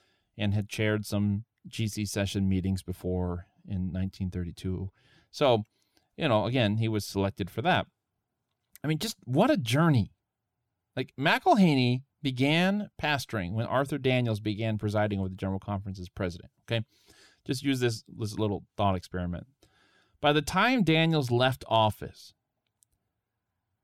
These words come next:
his one job as president, by the time <laughs> Daniels left office, McElhaney had worked for eleven different entities of the church. <laughs> Right? When he left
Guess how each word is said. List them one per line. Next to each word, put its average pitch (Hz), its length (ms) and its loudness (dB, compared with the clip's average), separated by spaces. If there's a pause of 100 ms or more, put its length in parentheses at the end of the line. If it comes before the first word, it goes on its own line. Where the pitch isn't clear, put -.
(240)
his 135 240 -2
one 165 280 4
job 120 320 4 (160)
as 104 120 -2
president, 90 560 0
by 113 100 -2
the 120 60 2
time 170 480 2 (220)
<laughs> - 260 -8
Daniels 151 360 -2
left 127 200 -2
office, 127 300 -4
McElhaney 151 600 -2
had 120 120 -2
worked 120 300 -2
for 123 180 -2
eleven 131 720 0
different 127 480 -4
entities 120 540 -4
of 92 100 -8
the 92 80 -8
church. - 560 -12 (400)
<laughs> 208 80 -2 (1400)
Right? 165 220 0
When 175 140 0
he 233 280 4
left 202 440 4